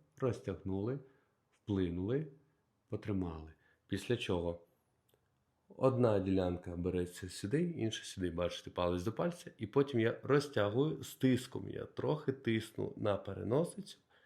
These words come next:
і на міжбровну дугу. Тримаємо так десь тридцять секунд. Після чого ми починаємо ось так нашими м'язами, пальці великими розтягувати вниз.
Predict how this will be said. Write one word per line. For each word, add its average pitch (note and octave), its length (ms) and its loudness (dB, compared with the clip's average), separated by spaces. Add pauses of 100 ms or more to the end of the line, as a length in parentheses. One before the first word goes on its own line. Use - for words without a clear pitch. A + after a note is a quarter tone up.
(260)
і F3 260 0
на A#2 260 4
міжбровну G#2+ 760 2
дугу. G2+ 440 -4 (920)
Тримаємо G#2 600 4
так F3 280 -6 (160)
десь A#2+ 500 0 (480)
тридцять A2 400 0
секунд. - 340 -12 (100)
Після G2+ 260 -4
чого D3+ 420 0 (100)
ми G#2+ 240 4
починаємо F#2 760 -4
ось E2+ 180 -14
так - 280 -12 (420)
нашими F2 420 -8 (500)
м'язами, D3+ 580 0 (1040)
пальці D3 360 4
великими C#3 520 4 (360)
розтягувати B2 880 4
вниз. F#2+ 420 -2